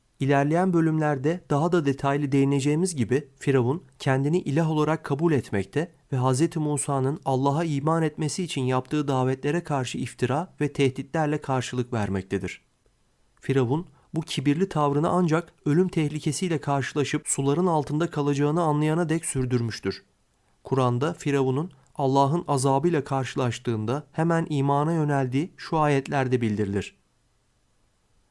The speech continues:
Kovulmuş şeytandan Allah'a sığınırım. Biz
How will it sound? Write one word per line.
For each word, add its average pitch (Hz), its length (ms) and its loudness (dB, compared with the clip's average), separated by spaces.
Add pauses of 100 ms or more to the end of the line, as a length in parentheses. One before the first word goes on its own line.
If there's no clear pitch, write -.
(240)
Kovulmuş 139 480 0
şeytandan 147 640 -2
Allah'a 135 360 2
sığınırım. 98 480 -2 (1120)
Biz 151 300 -2